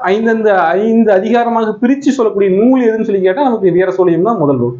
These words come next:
ஐந்து இலக்கண நூல் எது அப்படின்னு சொல்லி கேட்டா நமக்கு வீரசோழியம். ஐந்து இலக்கண கூறுகளையும் உடைய நூல் எதுன்னு கேட்டா தொல்காப்பியம் அப்படிங்கிறத நம்ம தெரிஞ்சுக்கணும். இப்ப நன்னூலார் கூட, பவனந்தி முனிவர் கூட என்ன சொல்லுவார்னா,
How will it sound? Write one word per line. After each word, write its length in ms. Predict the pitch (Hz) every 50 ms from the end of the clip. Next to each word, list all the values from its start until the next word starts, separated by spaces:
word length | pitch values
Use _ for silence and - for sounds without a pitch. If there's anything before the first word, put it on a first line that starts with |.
| - - - _ _ -
ஐந்து 380 | 151 160 190 208 220 196 214
இலக்கண 300 | 220 220 220 - 220 208
நூல் 280 | 196 190 202 214 202 180
எது 200 | 170 170 202 196
அப்படின்னு 220 | 165 - 160 165
சொல்லி 200 | 160 170 180 175
கேட்டா 180 | 170 175 175 214
நமக்கு 600 | 208 185 190 170 185 240 311 392 - - - - _ _ - 143
வீரசோழியம். 600 | 156 190 202 208 196 196 185 165 151 147 131 127 131
ஐந்து 440 | 135 139 165 190 220 240 247 240 262
இலக்கண 360 | 254 262 254 262 294 294 294
கூறுகளையும் 680 | 294 302 277 247 277 285 294 247 277 269 277 277 269 262
உடைய 200 | 247 233 240 233
நூல் 220 | 226 220 220 214
எதுன்னு 160 | 214 214 214 202
கேட்டா 340 | 208 202 202 247 302 403 440 - - - _ _ _ -
தொல்காப்பியம் 720 | 175 185 208 196 208 196 180 - 180 185 190 185 170 185 180
அப்படிங்கிறத 280 | 156 160 165 170 185
நம்ம 220 | 208 185 156 170 185 170 135 120 131 - - - - _ - -
தெரிஞ்சுக்கணும். 480 | 165 160 156 143 135 131 120 123 -
இப்ப 220 | - - 247 220 143
நன்னூலார் 580 | 139 147 175 208 233 254 254 247 233 233 220
கூட, 300 | 214 214 214 220 208 - -
பவனந்தி 320 | 175 190 208 220 220 220
முனிவர் 260 | 214 208 202 196 196 214
கூட 160 | 196 196 190
என்ன 0 | 196
சொல்லுவார்னா, 540 | 185 165 143 127 123 127 147 165 180 180